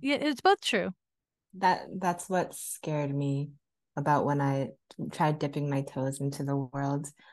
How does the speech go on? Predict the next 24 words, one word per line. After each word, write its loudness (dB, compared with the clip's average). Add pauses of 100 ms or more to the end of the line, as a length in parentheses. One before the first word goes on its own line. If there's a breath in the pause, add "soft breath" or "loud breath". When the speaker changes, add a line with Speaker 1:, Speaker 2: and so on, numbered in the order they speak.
(120)
Speaker 2:
a -2
little 0
bit. -2
I 4
was -2
just -8
like, -6
"Oh, 4
people -6
are, 2
like, 0 (260)
freaking -4 (640)
vicious -4
in 0
this 0
way 0
that 0
I'm 2
not 2
Speaker 1:
Vicious. -4
Speaker 2:
interested -6
in." -2
Speaker 1:
Yeah. 2
Speaker 2:
Yeah. 0